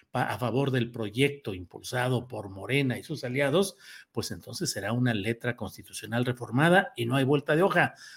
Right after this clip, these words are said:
Eh, perdurará, subsistirá, eh, la presencia y el control de la sedena en la Guardia Nacional hasta dos mil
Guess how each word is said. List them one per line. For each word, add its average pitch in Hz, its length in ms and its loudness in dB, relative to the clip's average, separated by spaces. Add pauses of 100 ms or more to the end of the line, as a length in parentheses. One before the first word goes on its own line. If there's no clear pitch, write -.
(360)
Eh, 127 140 8
perdurará, 127 720 8
subsistirá, 135 960 4 (300)
eh, 120 240 2
la 117 160 2
presencia 147 540 6
y 123 60 2
el 107 100 -2
control 123 360 0
de 139 80 2
la 113 120 4
sedena 143 500 4
en 127 80 2
la 113 80 0
Guardia 131 360 0
Nacional 175 640 2 (400)
hasta 120 520 2
dos 117 320 -2
mil 185 360 0